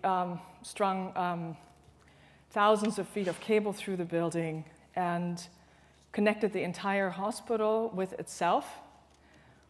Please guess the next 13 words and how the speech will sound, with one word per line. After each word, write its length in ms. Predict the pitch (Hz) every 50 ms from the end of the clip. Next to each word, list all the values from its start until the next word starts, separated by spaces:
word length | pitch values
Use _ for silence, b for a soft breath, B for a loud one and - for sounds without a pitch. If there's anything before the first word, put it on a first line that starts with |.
| b b b b _ _ _ _ _ -
And 480 | 196 190 190 196 196 202 202 190 - - - - - - - - _ _ _ _ _ _ _ _ _ _ _ _ _ _ _ _ _ _ _ _ _ _ _ _ _ b b b b b b b b b _ - 587 - - - - - - - - _ _ _ _ _ _ _ _ _ - - - -
this 220 | - 214 - - 262
is 120 | 254 226
the 100 | - 202
back 460 | 170 202 202 202 208 202 - - 175
ward. 420 | 165 165 165 160 170 190 220 226 220
This 220 | 214 190 - -
is 120 | 190 -
where 120 | 202 190 170
patients 560 | - 208 202 202 202 - 208 196 175 - -
used 260 | 202 190 180 - -
to 80 | - 202
be, 380 | 185 202 190 185 185 185 -